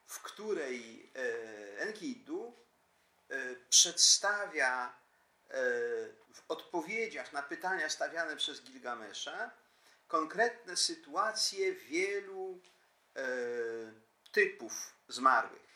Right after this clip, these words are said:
Charakterystyczne jest na przykład to, że pokaźną część tej gradacji zajmuje, e, wyliczanka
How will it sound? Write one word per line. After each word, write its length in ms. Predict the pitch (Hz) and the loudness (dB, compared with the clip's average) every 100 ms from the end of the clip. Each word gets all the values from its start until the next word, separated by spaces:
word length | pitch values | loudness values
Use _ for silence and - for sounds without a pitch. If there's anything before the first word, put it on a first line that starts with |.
| - | -8
Charakterystyczne 880 | - 220 214 214 208 - 262 - 254 | 0 2 2 0 2 2 2 -4 0
jest 400 | 233 240 - - | -2 -2 -6 -6
na 140 | 175 | -2
przykład 540 | 165 - 233 170 143 - | -2 -2 -6 -8 -10 -8
to, 340 | 90 117 - - - - | -8 -6 -10 -16 -20 -14
że 460 | 131 - 180 170 - | -4 -2 2 2 0
pokaźną 600 | 175 156 170 214 226 254 | -4 -2 0 -2 -4 -8
część 800 | 202 - 104 98 98 - - - _ _ _ _ - | -4 -4 -4 -6 -10 -12 -12 -16 _ _ _ _ 2
tej 480 | 156 151 139 131 | 4 4 0 -6
gradacji 1040 | - - 156 170 143 113 - - 107 120 - _ | -8 0 4 6 6 6 4 -2 -4 -8 -12 _
zajmuje, 1040 | - - 170 170 165 180 202 202 202 202 196 | -6 0 0 0 -2 -8 -8 -4 -2 0 -2
e, 60 | 196 196 _ _ _ _ _ 143 143 139 135 123 117 104 101 - _ _ _ | -6 -14 _ _ _ _ _ -6 -4 -4 -4 -6 -8 -12 -14 -20 _ _ _
wyliczanka 1200 | - 139 190 175 160 - 185 190 190 190 170 170 | -18 -6 -6 -4 0 0 0 -4 0 4 4 2